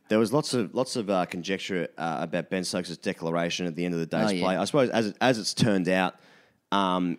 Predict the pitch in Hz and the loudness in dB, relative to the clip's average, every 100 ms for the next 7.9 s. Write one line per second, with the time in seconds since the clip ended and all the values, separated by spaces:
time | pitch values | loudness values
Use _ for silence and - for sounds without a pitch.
0 | _ - 95 - - - 85 - 113 107 | _ -6 -6 -4 -6 -6 -6 -2 0 0
1 | 95 90 107 104 87 101 92 90 92 85 | 0 0 2 0 0 -2 -2 -2 -2 -2
2 | 87 87 82 101 92 - 98 98 98 95 | -2 -2 -2 -2 -2 -2 0 0 0 2
3 | 104 - - 123 110 95 82 90 85 92 | 0 0 -2 0 0 0 0 -2 -2 -6
4 | 90 - 85 82 87 80 80 107 101 87 | -8 -6 -4 -2 -2 -2 -4 -2 -2 -2
5 | 95 95 - 92 90 - 82 80 - 98 | -4 -4 -2 -2 -2 -4 -6 -6 -2 0
6 | 95 95 85 - 104 87 82 90 90 90 | 0 0 -2 -2 -2 -2 2 2 2 0
7 | 87 85 82 78 101 123 147 202 | -4 -6 -6 -6 -4 0 2 2